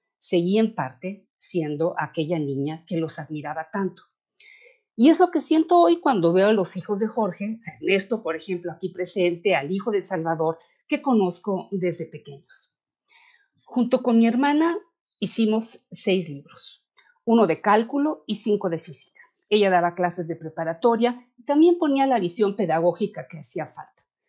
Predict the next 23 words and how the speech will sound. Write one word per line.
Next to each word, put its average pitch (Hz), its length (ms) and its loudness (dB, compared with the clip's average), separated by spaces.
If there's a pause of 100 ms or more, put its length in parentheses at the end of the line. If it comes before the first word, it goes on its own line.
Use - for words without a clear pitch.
(300)
Nos 214 200 2
corregía 254 600 2
continuamente 156 960 -2
explicando 175 680 -4
lo 175 200 -4
que 147 80 -14
los 147 180 -12
jóvenes 175 420 -2
de 170 60 -18
preparatoria 156 760 -10
preguntaban. 139 680 -10 (460)
Jorge 277 340 2
tenía 160 320 -2
una 190 220 0
claridad 165 500 -4
conceptual 185 880 -6
en 143 140 -12
física 180 600 -12 (120)
de 165 80 -10
la 151 140 -10
que 156 80 -12
aprendí 156 540 -10
mucho. 147 340 -12